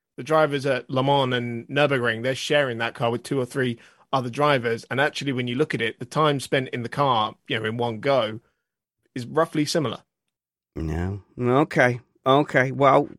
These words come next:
Speaker 2: some of the points I understood. So if you're telling me these new regulations are gonna make actually Singapore good,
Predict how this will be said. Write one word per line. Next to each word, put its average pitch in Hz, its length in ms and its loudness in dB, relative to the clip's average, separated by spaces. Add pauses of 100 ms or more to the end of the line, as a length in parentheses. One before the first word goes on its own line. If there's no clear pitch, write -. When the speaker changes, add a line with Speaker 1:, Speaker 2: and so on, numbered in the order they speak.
(460)
Speaker 2:
some 170 320 4
of 156 120 4
the 156 100 -2
points - 400 2
I 123 120 4
understood. 117 640 4 (580)
So 117 140 -2
if 135 160 0
you're 160 120 6
telling 147 280 2
me 135 80 4
these 127 180 0
new 123 160 2
regulations 113 580 4
are 104 40 2
gonna 107 220 6
make 104 220 4
actually 107 300 0
Singapore 101 580 -2
good, 104 340 2